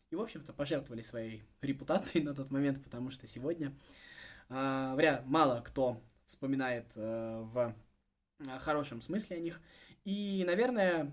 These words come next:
ну, именно вот этот вот поступок, как смелый поступок, ну, наверное, стоит оценить. Да и результаты у этих реформ, как мы с вами уже поговорили, они, безусловно, есть. Они неоднозначные,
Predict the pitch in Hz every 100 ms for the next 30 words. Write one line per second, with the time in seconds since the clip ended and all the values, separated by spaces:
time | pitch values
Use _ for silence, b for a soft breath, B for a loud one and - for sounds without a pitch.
0 | - 208 208 196 175 165 147 123 - _
1 | - 196 175 151 156 175 - 143 - -
2 | - 311 196 - - - 220 190 - -
3 | 214 - - - 135 214 135 160 196 131
4 | 120 - 147 143 123 117 95 95 B B
5 | B 139 170 214 165 143 143 190 226 170
6 | 143 143 - 135 196 214 170 - - 135
7 | 120 120 117 113 117 180 170 B B B
8 | B 135 165 143 131 135 160 170 247 269
9 | 185 226 202 247 226 226 254 285 - 226
10 | 214 196